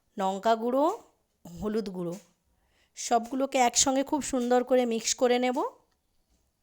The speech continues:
এইভাবে সুন্দর করে চামচের সাহায্যে আস্তে আস্তে মশলাগুলো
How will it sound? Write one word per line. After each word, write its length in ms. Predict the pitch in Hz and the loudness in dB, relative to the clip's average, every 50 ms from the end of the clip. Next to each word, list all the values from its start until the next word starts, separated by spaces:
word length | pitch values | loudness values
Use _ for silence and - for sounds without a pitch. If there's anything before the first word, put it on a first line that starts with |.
| _ _ _ _ _ _ _ _ _ _ _ _ _ _ _ _ _ _ | _ _ _ _ _ _ _ _ _ _ _ _ _ _ _ _ _ _
এইভাবে 480 | 214 220 233 220 220 233 226 302 370 508 622 - _ _ _ _ _ _ _ _ _ _ _ _ _ _ _ _ _ _ _ _ _ - | -4 -4 -2 0 0 0 0 0 -4 -6 -8 -12 _ _ _ _ _ _ _ _ _ _ _ _ _ _ _ _ _ _ _ _ _ -16
সুন্দর 460 | - - 269 254 247 247 247 254 254 | -10 -8 -6 -6 -2 2 2 2 2
করে 220 | 254 - 247 254 254 | 2 0 0 0 0
চামচের 420 | - 240 202 208 226 220 - 254 | 0 -2 -2 -2 -4 -4 -2 -2
সাহায্যে 400 | - - - 233 233 214 240 254 | 0 0 2 2 0 0 0 0
আস্তে 320 | 233 214 202 - - 247 | 0 -2 -2 -4 -4 -4
আস্তে 200 | 226 214 - - | -4 -4 -4 -6
মশলাগুলো 800 | 226 208 202 190 - 247 226 220 220 233 247 262 269 262 _ | -6 -6 -6 -6 -4 -4 -4 -4 -4 -2 -2 -2 -4 -6 _